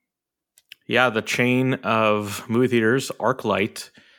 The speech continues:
has decided they will not reopen their theaters, um, this, you know, this month or whenever. Like, for, they're, they're shutting down for good. They are, uh, gonna default on all their, uh, their properties and everything, and just let it, uh, you know, all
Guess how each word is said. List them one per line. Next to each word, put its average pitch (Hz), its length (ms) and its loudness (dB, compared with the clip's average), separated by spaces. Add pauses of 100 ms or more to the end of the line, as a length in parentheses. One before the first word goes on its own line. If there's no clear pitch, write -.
(220)
has 101 160 0
decided 110 420 2
they 104 100 2
will 101 160 0
not 104 440 0
reopen 98 840 -2
their 98 200 -2
theaters, 98 640 -2
um, 95 500 -8 (1300)
this, 107 200 -2 (580)
you 104 140 -4
know, 95 180 -4
this 101 160 -2
month 104 300 0
or 101 100 0
whenever. 101 420 2
Like, 98 160 -2
for, 120 160 -2
they're, 113 240 2
they're 123 120 2
shutting 139 240 2
down 123 160 4
for 107 100 -2
good. 95 320 -2
They 95 180 2
are, 95 300 -2 (420)
uh, 95 220 2
gonna 98 220 -2
default 107 420 0
on 107 100 2
all 101 200 2
their, 101 360 4
uh, 101 300 2
their 98 100 -2
properties 101 540 0
and 104 80 0
everything, 101 340 0
and 104 80 -4
just - 140 -10
let 101 120 -2
it, 98 140 -2
uh, 98 200 0 (600)
you 113 80 0
know, 113 160 4
all 117 320 2